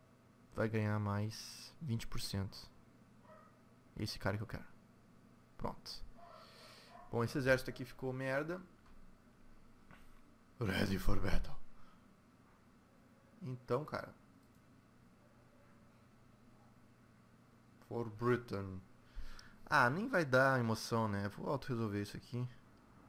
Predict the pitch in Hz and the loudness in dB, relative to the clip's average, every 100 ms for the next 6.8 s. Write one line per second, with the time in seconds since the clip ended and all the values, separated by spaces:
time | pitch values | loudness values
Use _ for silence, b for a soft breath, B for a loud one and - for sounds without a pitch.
0 | - - - - - - - - - - | -20 -20 -20 -20 -20 -20 -20 -20 -20 -20
1 | - - - - - - - - - - | -20 -20 -20 -20 -20 -20 -20 -20 -20 -20
2 | - - - - - - - - - - | -20 -20 -20 -20 -20 -20 -20 -20 -20 -20
3 | - - B B B - - - 123 - | -20 -20 B B B -20 -20 -14 -14 -8
4 | 117 110 110 - - 123 131 - 131 131 | -4 -4 -4 -10 -6 -4 -4 -4 -4 -2
5 | 127 123 120 - 113 117 113 110 - - | -2 -6 -10 -14 2 6 6 4 -2 -12
6 | - 107 98 95 - - - | -6 -4 -2 -4 -10 -16 -20